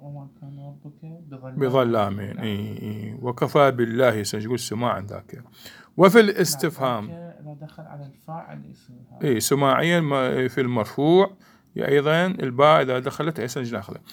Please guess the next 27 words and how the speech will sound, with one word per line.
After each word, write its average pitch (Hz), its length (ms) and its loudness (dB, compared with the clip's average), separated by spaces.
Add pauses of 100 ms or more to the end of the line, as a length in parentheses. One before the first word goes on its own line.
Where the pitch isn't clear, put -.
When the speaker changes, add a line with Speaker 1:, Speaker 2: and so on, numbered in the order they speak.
(260)
Speaker 2:
يقول: 214 400 6
"وفي 202 180 8
الاستفهام 175 640 4
نحو 156 220 2
هل 160 280 4
زيد 156 360 2
بقائم؟" 165 640 2
يعني 120 200 -2
هل 131 120 0
زيد 131 260 0
قائم؟ 101 600 -4 (220)
فتكون 131 500 -2
زائدة. 110 400 -8 (680)
إذن 151 420 0
إذا 123 180 2
كان 123 340 0
الخبر، 139 420 2
هذا 160 380 0
أم-، 156 120 -2
إذن - 380 -4
أمور 160 280 -2
ماذا؟ 156 260 0
قياسية، 123 520 0
نقدر 147 180 0
نقيس 98 340 -4
أي 113 160 -4
جملة. 104 460 -6